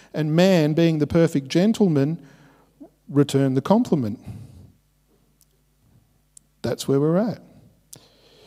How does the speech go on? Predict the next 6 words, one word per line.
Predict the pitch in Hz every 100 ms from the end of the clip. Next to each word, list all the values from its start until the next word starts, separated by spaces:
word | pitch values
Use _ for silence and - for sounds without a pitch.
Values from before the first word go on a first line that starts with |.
| - - - _ _ _ _ -
Okay. | 170 185 127 - - - - - _ _ - - _ -
When | - 226
we |
talk | 226 240 -
about | 196 196 147
God, | 208 185 135